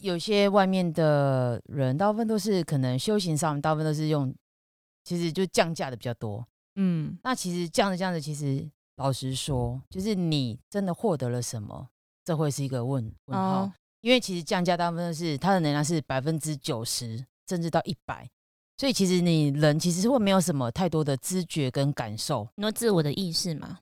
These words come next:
Speaker 1: 对，
Speaker 2: 嗯。
Speaker 1: 基本上是没有的。那这样子的状况其实会比较危险。
Speaker 2: 嗯。
Speaker 1: 就变成说，哎，那你到底你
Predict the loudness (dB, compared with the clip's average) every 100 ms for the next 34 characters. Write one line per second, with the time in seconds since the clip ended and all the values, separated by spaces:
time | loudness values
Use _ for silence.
0 | -6 -6 -6 -6 -4 -2 -2 -2 -2 -4
1 | -6 -8 -10 -10 _ _ -2 0 0 0
2 | 0 0 0 -4 -2 -2 -2 0 2 4
3 | 2 0 -2 2 2 2 0 0 -2 0
4 | -2 -2 -12 _ -2 0 0 0 -2 -2
5 | -2 -2 -2 2 4 4 2 -2 _ _
6 | 0 0 0 -4